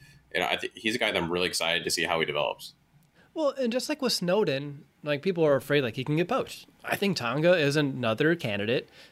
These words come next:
Speaker 2: for someone that could be claimed off of waivers before he can get back to our practice squad. He showed enough,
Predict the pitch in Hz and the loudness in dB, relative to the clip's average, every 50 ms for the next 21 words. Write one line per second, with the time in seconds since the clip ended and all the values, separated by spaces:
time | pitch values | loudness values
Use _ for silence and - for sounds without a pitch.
0 | _ - - 147 - 156 160 165 170 165 - - - - 123 120 160 151 139 135 | _ 0 0 2 4 4 4 4 4 2 0 -4 -6 -2 0 0 0 0 0 -2
1 | 175 170 - - 113 104 120 127 139 135 131 - 185 180 180 190 262 269 - - | -2 -2 -4 -6 -6 -4 -2 0 0 0 0 -2 -4 -4 -4 -4 -4 -6 -8 -12
2 | - - - - 127 113 - 156 156 151 175 165 165 180 175 - 190 202 226 226 | -18 -16 -12 -10 -8 -4 0 0 0 0 0 2 2 2 2 2 0 0 0 0
3 | - 156 131 107 - 113 107 95 95 - - - 107 95 113 - 139 - 214 226 | 0 0 0 0 0 -4 -4 -6 -6 -10 -8 -6 -6 -6 -6 -6 -6 -2 0 0
4 | 226 151 120 139 185 165 127 127 - - | 0 0 0 0 2 2 2 0 -2 -6